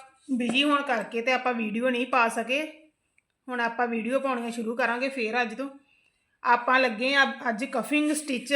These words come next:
ਬਣਾਉਣ। ਕਫਿੰਗ ਸਟਿਚ ਬਣਾਉਣ ਬਾਰੇ ਆਪਾਂ ਤੁਹਾਨੂੰ ਦੱਸਦੇ ਹਾਂ। ਉਹਦੀ ਚਾਦਰਾਂ ਦੀ ਕਿਨਾਰੀ ਤੇ ਵੀ ਹੋ ਜਾਂਦਾ ਵਾ, ਸ਼ਾਲਾਂ ਦੀ ਕਿਨਾਰੀ, ਰੁਮਾਲਾਂ ਦੀ ਕਿਨਾਰੀ।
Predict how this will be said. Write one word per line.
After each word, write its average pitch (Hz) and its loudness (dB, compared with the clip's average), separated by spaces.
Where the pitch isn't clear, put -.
ਬਣਾਉਣ। 254 0
ਕਫਿੰਗ 285 -2
ਸਟਿਚ 277 -8
ਬਣਾਉਣ 262 -2
ਬਾਰੇ 220 -2
ਆਪਾਂ 220 -2
ਤੁਹਾਨੂੰ 254 -4
ਦੱਸਦੇ 220 -4
ਹਾਂ। 285 -2
ਉਹਦੀ 269 -2
ਚਾਦਰਾਂ 233 2
ਦੀ 247 -4
ਕਿਨਾਰੀ 226 0
ਤੇ 254 0
ਵੀ 285 2
ਹੋ 285 0
ਜਾਂਦਾ 240 0
ਵਾ, 262 2
ਸ਼ਾਲਾਂ 220 0
ਦੀ 233 -6
ਕਿਨਾਰੀ, 233 -4
ਰੁਮਾਲਾਂ 214 -4
ਦੀ 220 -6
ਕਿਨਾਰੀ। 233 -6